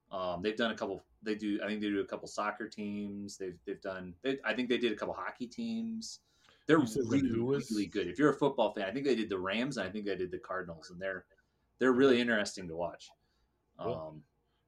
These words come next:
Speaker 2: And you s-, on Amazon. Okay.
Speaker 1: Amazon Prime, yeah, yeah, All or Nothing.
Speaker 2: All or
Speaker 1: Um,
Speaker 2: Nothing.
Speaker 1: so,
Speaker 2: I'm gonna
Speaker 1: yeah, they,
Speaker 2: take
Speaker 1: they
Speaker 2: note of
Speaker 1: just,
Speaker 2: that.
Speaker 1: they put security cameras essentially in the rooms. It's not like Hard Knocks where they're, like,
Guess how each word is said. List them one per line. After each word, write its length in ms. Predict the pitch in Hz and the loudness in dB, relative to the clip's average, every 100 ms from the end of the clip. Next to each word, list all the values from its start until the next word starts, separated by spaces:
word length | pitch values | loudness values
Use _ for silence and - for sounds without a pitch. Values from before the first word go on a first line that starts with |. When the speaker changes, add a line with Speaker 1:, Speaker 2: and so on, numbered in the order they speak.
| _ - | _ -10
Speaker 2:
And 80 | 117 | -10
you 40 | |
s-, 80 | 98 - | -10 -8
on 200 | 104 104 | -6 -6
Amazon. 500 | 90 90 92 80 76 - _ _ 98 | -6 -8 -8 -10 -16 -20 _ _ -14
Okay. 220 | 80 135 | -4 0
Speaker 1:
Amazon 280 | 147 156 151 | 2 2 2
Prime, 280 | 160 113 87 | 0 0 0
yeah, 240 | 107 85 - | -4 -4 -4
yeah, 180 | 107 85 - | -4 -4 0
All 160 | 98 113 | 2 2
or 80 | |
Nothing. 360 | 104 98 - 76 - _ _ _ _ _ | 0 -4 -6 -16 -20 _ _ _ _ _
Speaker 2:
All 180 | 82 87 | -10 -6
or 40 | |
Speaker 1:
Um, 80 | 85 | -6
Speaker 2:
Nothing. 260 | 87 76 - _ _ _ _ _ | -6 -10 -18 _ _ _ _ _
Speaker 1:
so, 180 | 92 85 | -6 -6
Speaker 2:
I'm 80 | 95 | -4
gonna 80 | 87 | 2
Speaker 1:
yeah, 160 | 135 98 | 4 6
they, 80 | 131 | 4
Speaker 2:
take 100 | 131 | 6
Speaker 1:
they 60 | 135 | 4
Speaker 2:
note 80 | |
of 80 | 147 | 4
Speaker 1:
just, 120 | 143 | 4
Speaker 2:
that. 60 | 151 | 4
Speaker 1:
they 60 | 135 | 4
put 400 | - 156 156 - _ _ | 8 8 6 0 _ _
security 480 | - - - 143 151 | -10 -4 4 6 6
cameras 460 | 143 143 143 143 139 | 6 2 4 2 2
essentially 580 | 135 139 135 147 139 120 | 0 0 2 2 2 2
in 80 | |
the 80 | 110 | 2
rooms. 220 | 107 120 | 2 0
It's 120 | 113 120 | 0 2
not 200 | 120 123 | 4 4
like 160 | 110 | 2
Hard 180 | 117 110 | 2 2
Knocks 300 | 107 101 - | 2 0 -2
where 140 | 104 95 | -2 0
they're, 180 | 95 | -2
like, 300 | 92 87 82 | 0 -2 -4